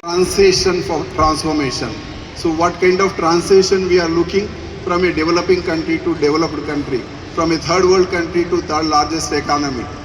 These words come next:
from a importer economy to exporter economy. Here you are going to play a greater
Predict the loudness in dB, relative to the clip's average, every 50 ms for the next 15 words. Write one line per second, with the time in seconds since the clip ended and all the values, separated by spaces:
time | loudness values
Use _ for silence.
0 | -14 -10 -6 -2 -2 0 0 0 0 0 0 0 4 4 4 4 4 2 0 0
1 | 0 0 2 2 2 2 2 2 2 2 2 2 2 2 0 -2 -2 -2 -2 -2
2 | 0 0 -2 -4 -2 0 2 4 4 4 2 0 -4 -8 -10 -10 -10 -10 -12 -12
3 | -14 -14 -14 -12 -6 -2 0 0 0 0 0 0 0 0 0 2 0 0 0 0
4 | 0 0 0 0 0 0 -2 -2 0 2 4 4 4 4 2 2 2